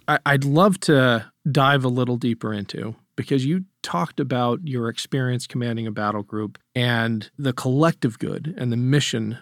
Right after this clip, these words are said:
of that battle group depending on the expertise and the performance of the people under your command, regardless of their sexual orientation or the color of their skin or where they came from. And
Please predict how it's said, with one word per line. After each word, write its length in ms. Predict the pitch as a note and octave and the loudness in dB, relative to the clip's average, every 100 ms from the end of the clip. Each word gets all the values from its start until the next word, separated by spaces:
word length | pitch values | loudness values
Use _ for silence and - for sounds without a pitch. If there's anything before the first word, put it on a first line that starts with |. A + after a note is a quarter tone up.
| - | -10
of 180 | - A2 | -6 -4
that 240 | A2+ G#2+ | -4 -4
battle 280 | - A2 A2 | -4 -2 -4
group 320 | A2 A2+ A2 | -4 -4 -4
depending 640 | - A2 - D3 C3 C3 B2+ | -6 -8 0 2 2 2 -2
on 520 | - A2+ A2+ A2+ A2 A2+ - | -4 -4 -2 -4 -4 -8 -2
the 160 | A#2+ | 2
expertise 560 | A#2 - - - C#3 D#3+ | 2 0 -6 0 2 2
and 80 | C3 | -2
the 80 | A#2 | -2
performance 560 | A#2 - C#3 D3 C#3+ | -6 -2 0 0 0
of 140 | A#2+ A#2+ | -4 -6
the 80 | |
people 400 | G#2 D3 C#3 C3 | -4 -2 0 0
under 160 | C3 C3 | 0 0
your 180 | B2 B2 | 0 -2
command, 460 | B2 A#2 A#2+ D3+ | -4 -4 -2 -2
regardless 800 | A2+ - - C3+ F3+ - E3 - - - | -4 -8 0 2 2 -2 -6 -8 -12 -8
of 680 | B2+ B2 C3 C3 B2+ D#3+ C3 | -4 0 0 0 -4 -6 -4
their 420 | A#2 A#2 A2+ A2+ F#3 E4 | -2 -2 -2 -6 -12 -12
sexual 460 | - C3+ - C#3+ B2+ | -2 -2 0 -2 -2
orientation 880 | C3 A#2 B2 - D3+ - C3+ A#3+ - | -2 -4 -6 -4 -2 -2 -4 -6 -6
or 320 | B2 A2+ A#2 | -6 -4 -4
the 120 | A2 | -6
color 320 | - - C#3 | -10 -6 -2
of 80 | C3+ | -2
their 140 | A#2+ A#2+ | -2 -4
skin 380 | - B2 G3 | -4 -2 -2
or 120 | D#3 G2 | -2 -4
where 460 | - B2 B2+ D3 | -6 -2 2 2
they 400 | B2 A#2 A#2 A2+ - | 2 0 -2 -4 -6
came 220 | - D3 | -2 0
from. 280 | D3 F3+ G3 | 2 2 2
And 200 | C3 B2 | 2 -2